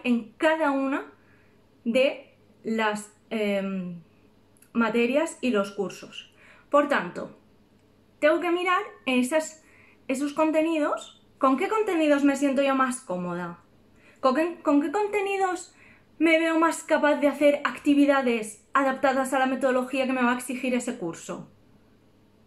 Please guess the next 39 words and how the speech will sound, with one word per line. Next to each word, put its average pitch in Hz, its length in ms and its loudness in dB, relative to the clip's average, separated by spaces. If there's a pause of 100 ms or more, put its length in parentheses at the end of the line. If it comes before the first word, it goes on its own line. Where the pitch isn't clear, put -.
(640)
¿Vale? 240 240 -4
Ya 254 240 -2
mezclamos 285 580 0
las 320 160 2
dos 254 140 -4
cosas. 208 260 -6
Como 240 220 2
veis, 349 200 0
está 349 240 -6
todo 339 140 -2
muy 339 180 -2
relacionado 285 560 0
y 302 40 -2
por 247 160 -2
eso 269 140 -4
no 285 180 4
hay 285 140 0 (600)
una 294 240 4
ciencia 277 320 2
exacta 277 420 0
para 254 200 0
determinar 240 680 2
qué 277 220 -2
curso 285 560 -2
va 240 160 2
a - 40 0
hacer 247 200 -2
cada 233 220 -4
persona, 247 580 -2
cuál 220 180 -2
va 220 40 -2
a 220 40 -8
ser 226 160 -4
mejor, 220 380 -4
cuál 208 240 -6
va 190 80 -10
a 196 60 -10
ser 185 200 -10
peor. 185 280 -6